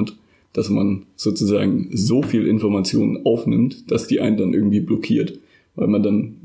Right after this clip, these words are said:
da liest man dann irgendwas, dann liest man ir-, auf irgendeiner anderen Seite halt irgendwas genau Gegensätzliches.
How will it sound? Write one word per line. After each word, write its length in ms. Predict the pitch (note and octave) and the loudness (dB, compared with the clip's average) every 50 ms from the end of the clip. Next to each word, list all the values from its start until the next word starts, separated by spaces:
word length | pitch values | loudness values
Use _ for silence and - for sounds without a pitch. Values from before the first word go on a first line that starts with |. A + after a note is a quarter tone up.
| - - | -6 -2
da 160 | - G#2 G2+ | 0 0 2
liest 320 | A2 C3 C3 C3 - - B2+ | 2 2 0 0 0 0 0
man 100 | A#2+ A#2 | 2 2
dann 160 | A#2 A2 - | 2 2 2
irgendwas, 520 | - A2 A2 A2 G#2+ G#2+ G#2 A2 G#2+ - | 2 2 2 2 2 2 0 0 -2 -2
dann 180 | - G2+ G2 G2 | -2 0 0 0
liest 200 | G#2 A2 - - | 0 0 0 0
man 200 | A2 G2+ G#2+ - | 0 0 0 2
ir-, 180 | - G#2+ - - | 2 0 0 -2
auf 180 | - - - - | -4 -10 -6 -4
irgendeiner 300 | - A2 A2 A2 A2 A2 | 0 2 2 2 2 2
anderen 280 | - G#2+ - - A#2+ A2 | 0 0 -2 -2 -2 0
Seite 360 | - - - - F#2+ G2+ G#2 | 0 0 0 0 0 0 -2
halt 160 | G2+ G2 - | -4 -4 -2
irgendwas 480 | - A2 A2 G#2+ G#2 G#2 G2+ - - - | 0 0 0 2 2 0 -2 -2 -4 -2
genau 440 | - A#2 G#2+ B2 F#3 G3+ - - - | 0 0 2 2 0 0 -2 -6 -4
Gegensätzliches. 920 | - A#2 A2 A#2 C3+ B2 A#2 A#2+ A2 A2 - - B2 A#2+ C3 C#3 D3 - | -2 0 2 2 2 2 2 0 0 -2 -2 -2 -2 0 0 0 -2 -4